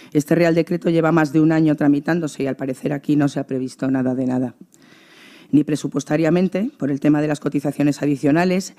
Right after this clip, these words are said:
ni cómo se va a solventar el agujero que entre dos mil dieciocho y dos mil diecinueve se va a producir con la jubilación anticipada de tantos efectivos.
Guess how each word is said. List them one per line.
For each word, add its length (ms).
ni 160
cómo 260
se 140
va 80
a 40
solventar 440
el 100
agujero 600
que 100
entre 180
dos 160
mil 100
dieciocho 400
y 40
dos 120
mil 100
diecinueve 460
se 160
va 80
a 80
producir 640
con 160
la 80
jubilación 480
anticipada 560
de 100
tantos 320
efectivos. 640